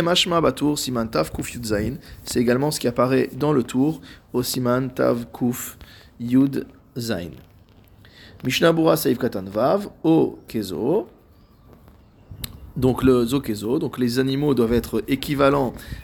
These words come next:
euh, en termes de corpulence, en termes de caractéristiques, et cetera. Ou Mikol Makom, mais quoi qu'il en soit, Asur les Faresh Velomar,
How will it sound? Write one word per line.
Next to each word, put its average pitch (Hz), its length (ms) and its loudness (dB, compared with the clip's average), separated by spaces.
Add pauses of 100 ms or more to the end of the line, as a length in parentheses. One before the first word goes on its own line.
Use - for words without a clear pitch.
(140)
euh, 110 140 2
en 117 140 -4
termes 120 220 2
de 107 80 -4
corpulence, 101 580 -2
en 120 60 -4
termes 117 180 -4
de 113 60 -2
caractéristiques, 113 760 -2
et 107 60 0
cetera. 107 520 -2 (360)
Ou 156 60 8
Mikol 214 300 4
Makom, 151 340 0
mais 110 80 -8
quoi 180 160 -2
qu'il 185 160 -2
en 170 80 -2
soit, 139 300 -4 (320)
Asur 202 420 4
les 190 80 6
Faresh 160 420 2
Velomar, 110 600 -2